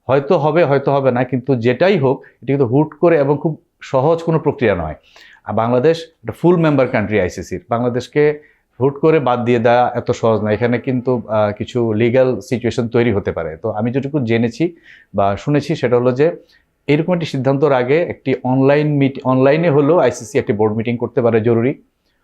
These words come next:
অথবা একটা ভোটাভুটি কোনো একটা, কোনোভাবে একটা ভোটাভুটির ব্যবস্থা হতে পারে যে হ্যাঁ, তাহলে কি আমরা একটা ফুল মেম্বার কান্ট্রি বাংলাদেশকে ছাড়াই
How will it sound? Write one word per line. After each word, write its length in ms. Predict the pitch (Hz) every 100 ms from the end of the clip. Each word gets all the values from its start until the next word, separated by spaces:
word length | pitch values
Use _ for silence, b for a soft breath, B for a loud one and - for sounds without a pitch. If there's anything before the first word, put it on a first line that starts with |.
| _ _
অথবা 420 | 113 110 131 139 120
একটা 340 | - 117 113
ভোটাভুটি 500 | 95 92 104 113 117
কোনো 220 | 117 117
একটা, 140 | 117 113
কোনোভাবে 380 | 120 113 117 113
একটা 120 | 113
ভোটাভুটির 680 | 101 98 117 120 117 123 120
ব্যবস্থা 360 | 117 107 -
হতে 140 | 117 117
পারে 180 | 113
যে 80 | 107
হ্যাঁ, 140 | 110 92
তাহলে 240 | 104 104
কি 80 | 113
আমরা 280 | 110 110 104
একটা 160 | 101
ফুল 220 | 107 120
মেম্বার 280 | 113 113 110
কান্ট্রি 300 | 104 104 110
বাংলাদেশকে 520 | 101 107 104 98 -
ছাড়াই 320 | 104 104 107